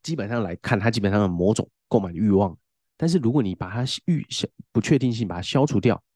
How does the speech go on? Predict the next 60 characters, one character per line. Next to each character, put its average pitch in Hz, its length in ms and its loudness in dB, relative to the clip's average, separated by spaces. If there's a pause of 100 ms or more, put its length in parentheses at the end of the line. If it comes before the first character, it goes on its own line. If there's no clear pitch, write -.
(720)
跟 160 100 2
他 165 80 4
谈 107 260 -4
话 131 140 2
的 104 80 2
时 95 80 0
候 101 60 2
跟， 104 240 -4 (100)
增 110 160 -2
加 113 140 -2
更 104 160 -2
多 92 120 -2
的 87 60 0
信 101 180 -4
任 95 140 0
感， - 180 -8 (580)
增 135 180 2
加 131 160 2 (100)
更 160 160 4
多 107 140 4
他 110 100 -2
买 92 180 -4
这 98 140 4
件， 107 260 2
这 - 140 0
件， 113 180 0 (120)
这 - 100 -2
个 107 80 2
东 98 200 -4
西 98 160 -4
的 82 120 0
一 85 80 -4
个 - 120 -6
确 - 200 -2
定 98 160 0
性， 98 160 0 (960)
或 214 420 4
者 73 140 -4
是 - 300 -4 (720)
让 147 180 2
他 135 220 -2
处 180 300 0
理 92 120 4
掉 98 180 4
所 101 440 2
有 - 140 -2
他 98 260 -6
的 95 80 -2
一 95 80 -2
些 98 160 -2 (100)
金 156 180 4
流 85 240 4
的 - 120 -4
疑 104 200 -4
虑、 135 180 0 (480)
物 131 160 4
流 87 180 0
的 90 100 0
疑 92 240 -2
虑、 113 180 2